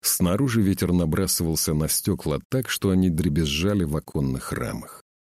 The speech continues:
Пружины кровати впивались ему в грудь и в живот. Откуда-то слышалась песня,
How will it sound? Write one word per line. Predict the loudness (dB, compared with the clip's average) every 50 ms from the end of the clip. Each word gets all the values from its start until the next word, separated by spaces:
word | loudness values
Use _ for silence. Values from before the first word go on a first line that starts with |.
| _ _
Пружины | 0 2 2 4 4 4 2 2 2
кровати | 0 0 0 0 2 0 0 0 -2 -4
впивались | -4 -4 -2 -2 -2 0 0 0 0 0 -2 -2
ему | -2 0 0 -2 -2
в | -2 -2
грудь | -2 0 2 2 0 0 -2 -8 -4
и | -2 0 0
в | 0
живот. | 0 -2 -2 -2 -2 -4 -6 -8 -12 -18 -20 _ _ _ _ _ _ _ _ _ _ _ _ _ _ _ _ _ _ _
Откуда-то | -2 -2 -2 0 0 2 2 2 2 2 0
слышалась | 2 2 2 2 2 2 2 2 0 0 -2 -2
песня, | 0 0 0 2 0 -2 -2 -4 -6 -8 -10